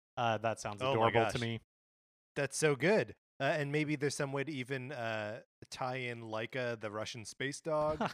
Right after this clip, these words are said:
Speaker 2: Like, maybe there's,
Speaker 1: <laughs>
Speaker 2: there's some, there's some
Speaker 1: It's a
Speaker 2: kind of
Speaker 1: romance.
Speaker 2: connection you can make there.
Speaker 1: Mm-hmm.
Speaker 2: <laughs> Yeah.
Speaker 1: It's a romance.
Speaker 2: That dog is long dead now. So,
Speaker 1: <laughs>
Speaker 2: yeah, his ghost would be up,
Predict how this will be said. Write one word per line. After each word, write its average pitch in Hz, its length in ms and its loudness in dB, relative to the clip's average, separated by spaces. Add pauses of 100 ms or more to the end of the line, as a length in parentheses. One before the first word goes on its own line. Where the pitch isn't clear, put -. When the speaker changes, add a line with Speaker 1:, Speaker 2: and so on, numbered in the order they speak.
(220)
Speaker 2:
Like, 120 160 -8
maybe 127 160 -4
there's, 127 240 0 (200)
Speaker 1:
<laughs> - 180 -10
Speaker 2:
there's 151 160 2
some, 156 280 0
there's 151 240 2
some 156 140 2
Speaker 1:
It's 147 80 0
a - 40 6
Speaker 2:
kind 151 60 8
of 151 40 10
Speaker 1:
romance. 220 120 8 (260)
Speaker 2:
connection 156 100 -2
you 147 80 -2
can 151 120 -4
make 151 160 -2
there. 160 140 0
Speaker 1:
Mm-hmm. 147 260 -4
Speaker 2:
<laughs> - 60 -10
Yeah. 240 320 4
Speaker 1:
It's 151 100 2
a 156 100 6
romance. 95 480 2 (680)
Speaker 2:
That 196 160 4
dog 170 220 8
is 117 100 -4
long 139 280 4
dead 104 260 -4
now. 113 280 2
So, 135 340 2
Speaker 1:
<laughs> 214 40 2
Speaker 2:
yeah, 117 320 2 (540)
his 180 180 0
ghost 160 340 2
would 160 160 0
be 170 200 2
up, 147 220 2